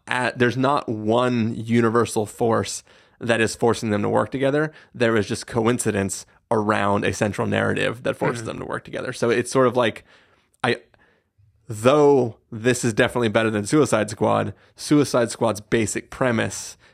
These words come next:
Speaker 1: is more easy to allow for than the premise in this film.
Speaker 2: Yeah, I think I buy that. I,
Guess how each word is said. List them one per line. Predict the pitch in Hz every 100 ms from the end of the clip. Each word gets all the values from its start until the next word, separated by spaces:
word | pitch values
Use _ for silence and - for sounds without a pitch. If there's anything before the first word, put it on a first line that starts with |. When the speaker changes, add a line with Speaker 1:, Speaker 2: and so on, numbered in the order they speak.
| _ -
Speaker 1:
is | 127 107 113
more | 107 123 123 120 -
easy | 131 123 117 110
to | 120 107
allow | 110 113 107
for | - 110 101 107
than | 107 107 104 107 110 113
the | 107
premise | 110 110 -
in | -
this | -
film. | - - 135 127 _ _ _ _ _ _ _ _ 370 359 - -
Speaker 2:
Yeah, | 269 269 - -
I | 208
think | 226 165
I |
buy | 135 123
that. | 117 120 -
I, | 190 160